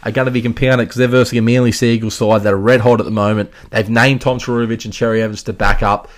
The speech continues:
It wasn't a great first half by him in that game against the Titans two weeks ago, but man, did they fire on the points in the second. Question marks will still remain whether they can, you know, match it with the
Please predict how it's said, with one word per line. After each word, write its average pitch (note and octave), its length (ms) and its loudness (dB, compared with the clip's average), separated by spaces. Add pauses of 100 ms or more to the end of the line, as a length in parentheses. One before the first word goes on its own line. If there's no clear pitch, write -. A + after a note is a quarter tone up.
(160)
It A2 80 -4
wasn't D3+ 240 0
a D3+ 40 -8
great D#3 220 4
first D#3 320 2
half C3+ 240 2
by B2 140 4
him A2+ 100 -2
in A2 220 -6
that G#2 180 -4
game G#2+ 200 0
against G2+ 200 -6
the - 80 -14
Titans G2 420 -2
two G2+ 200 -4
weeks F#2+ 200 -2
ago, G2+ 280 0
but F#2 120 -6
man, A2 280 -2
did G2 120 -12
they F#2 220 -4 (240)
fire B2 300 2
on A2+ 80 -2
the G#2 80 -8
points A2+ 260 -2
in G#2 60 -10
the F#2 80 -8
second. A#2+ 540 -2 (360)
Question C#3 340 0
marks A#2+ 280 0
will A2 60 -8
still C#3+ 260 0
remain A#2+ 400 0
whether A2+ 240 0
they G#2+ 180 2
can, G#2 320 -8 (420)
you A2 100 -4
know, G#2+ 120 2
match A2+ 340 0
it A#2 120 -2
with A2+ 180 -6
the G#2 340 -4